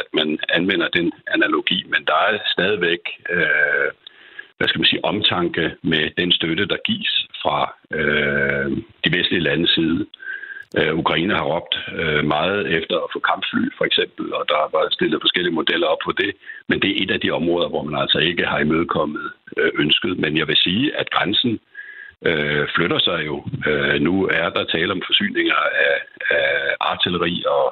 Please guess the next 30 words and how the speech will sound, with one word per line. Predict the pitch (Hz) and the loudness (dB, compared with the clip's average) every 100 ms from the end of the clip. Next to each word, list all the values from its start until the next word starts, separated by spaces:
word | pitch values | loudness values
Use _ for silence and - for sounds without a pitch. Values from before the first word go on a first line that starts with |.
| - | -4
og, | - 76 - | -4 -2 0
og, | 80 67 73 | 0 0 -4
og | 69 | -4
tungere | - 82 101 87 | -2 0 0 0
våben. | 80 104 110 104 - - - - - - | 0 -2 -2 -6 -8 -14 -12 -12 -6 2
Så, | - 82 78 73 | 2 2 0 2
øh, | 73 71 69 69 - - | 2 2 0 -2 -4 -2
så | - 78 76 | 0 2 0
der | - | 0
er | 82 | 2
en | 113 | 0
udvikling, | - 101 104 - 78 - - - | 0 0 0 0 0 -2 -4 -4
øh, | 78 73 | -2 0
som | - 67 | 0 0
måske | - - 135 | -2 0 0
går | - 123 | 0 0
i | |
retning | 78 80 95 85 | 2 0 0 0
af, | 76 | 0
at | |
man | 78 71 | 0 0
godt | 76 - | -2 -2
kan, | 78 71 - - | -2 -4 -8 -6
øh, | 85 76 71 - | -2 0 -2 0
betragte | - 73 - - | 0 0 -4 -4
den | 78 - | -4 0
som | - 73 | 0 0
en | 76 - | -4 -2
proxykrig. | - - - - - | 0 0 -2 -6 -2
Men, | 151 | -2